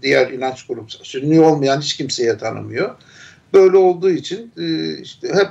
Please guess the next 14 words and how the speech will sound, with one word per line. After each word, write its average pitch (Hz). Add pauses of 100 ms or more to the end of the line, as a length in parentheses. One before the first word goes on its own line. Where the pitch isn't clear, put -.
(100)
bütün 190 (220)
şeyler, 160
inanç 175
gruplarının 139
kuruluşları, 151
sivil 160
toplum 143
kuruluşları 123
sıkıntıda. 170 (680)
Ama 202
o 220
sıkıntıya 214
rağmen 180
işte -